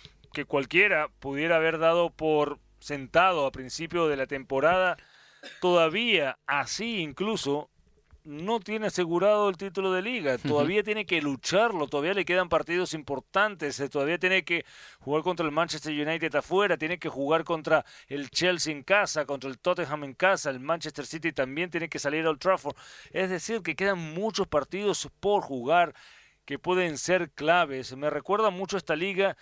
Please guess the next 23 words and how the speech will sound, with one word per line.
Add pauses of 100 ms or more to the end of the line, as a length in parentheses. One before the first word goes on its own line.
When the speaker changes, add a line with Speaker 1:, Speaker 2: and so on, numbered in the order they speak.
(300)
Speaker 1:
a
aquellos
años
en
los
cuales
el
Barcelona
y
el
Real
Madrid (500)
prácticamente
no
podían
ceder
puntos,
Speaker 2:
Sí. (260)
Speaker 1:
porque
sabían
que
el
otro